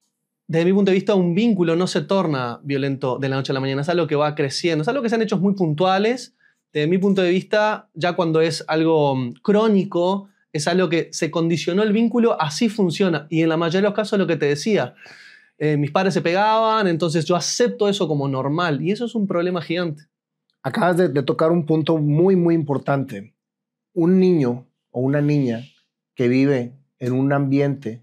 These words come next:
Speaker 2: en donde ve que hay violencia entre sus padres, ¿tiende a ser violento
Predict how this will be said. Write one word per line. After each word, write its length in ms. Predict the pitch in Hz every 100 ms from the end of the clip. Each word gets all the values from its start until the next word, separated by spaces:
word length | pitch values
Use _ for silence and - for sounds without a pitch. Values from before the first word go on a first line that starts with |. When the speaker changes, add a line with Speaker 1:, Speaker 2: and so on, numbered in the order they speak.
| -
Speaker 2:
en 160 | 123
donde 260 | 123 123 120
ve 200 | 127 127
que 340 | 151 143 135 - _
hay 180 | 123 127
violencia 540 | 135 131 135 131 -
entre 200 | 131 120
sus 240 | 117 - -
padres, 520 | 143 139 135 139 - _ _ _ _ _ _
¿tiende 320 | 151 151 160
a 60 | 151
ser 180 | 160 147
violento 520 | 156 151 147 190